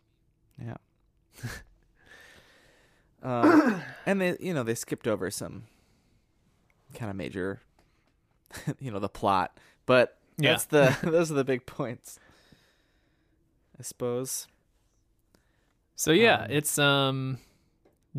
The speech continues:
Speaker 2: Jay is kind of the patriarch, played by Ed O'Neill.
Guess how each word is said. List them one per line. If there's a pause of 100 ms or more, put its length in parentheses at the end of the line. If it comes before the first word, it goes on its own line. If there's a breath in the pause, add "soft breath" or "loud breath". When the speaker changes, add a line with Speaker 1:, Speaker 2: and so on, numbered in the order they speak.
Speaker 2:
Jay
is
kind
of
the
patriarch,
played
by
Ed
O'Neill.